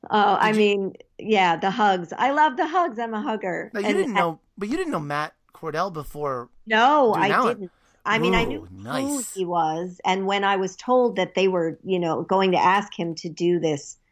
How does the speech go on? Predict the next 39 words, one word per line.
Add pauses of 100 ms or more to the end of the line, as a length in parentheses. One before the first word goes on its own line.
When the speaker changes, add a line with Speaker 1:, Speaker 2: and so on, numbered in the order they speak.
(200)
Speaker 1:
story, (260)
um,
to
illustrate
the
story,
I
was, (160)
I
mean,
I
was (480)
beyond (360)
thrilled,
you
know,
and,
and
the
fact
that
he
agreed,
I
mean, (400)
no.
So
I
knew,
I
knew
of
him,
I
knew
his
work,
but
I